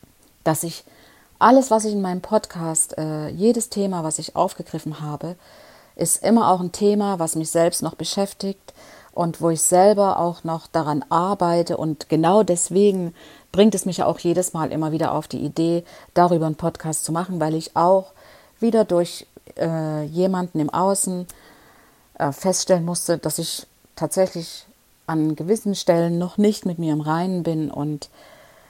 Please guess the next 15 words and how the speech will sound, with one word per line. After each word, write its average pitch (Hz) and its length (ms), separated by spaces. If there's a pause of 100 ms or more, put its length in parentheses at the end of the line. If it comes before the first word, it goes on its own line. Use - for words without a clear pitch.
(260)
wenn 165 140
ich 165 100
dann 156 200
der 151 180
Aufforderung, 170 720 (160)
die 160 60
ich 160 100
da 156 100
bekomme, 156 400
„Komm 165 200
mal 151 120
mit 151 160
dir 151 120
ins 143 220
Reine“, 156 380